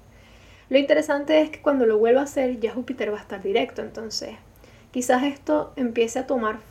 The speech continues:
forma realmente o empiece a encaminarse es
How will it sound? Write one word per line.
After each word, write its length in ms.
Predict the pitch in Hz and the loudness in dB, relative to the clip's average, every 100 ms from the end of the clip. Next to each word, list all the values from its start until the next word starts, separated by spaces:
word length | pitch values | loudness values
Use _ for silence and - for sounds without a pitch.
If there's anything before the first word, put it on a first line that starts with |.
| - | 2
forma 480 | 262 240 226 226 240 | 4 4 0 -4 -6
realmente 800 | 220 208 226 240 220 208 208 214 | -4 -2 -2 -2 -4 -6 -4 -4
o 200 | 196 190 | -2 -6
empiece 360 | 190 196 214 | -8 -8 -6
a 20 | |
encaminarse 880 | 226 240 254 254 233 226 - 226 202 | -4 -4 -2 0 -2 -4 -6 -8 -8
es 300 | 220 - - | -12 -14 -20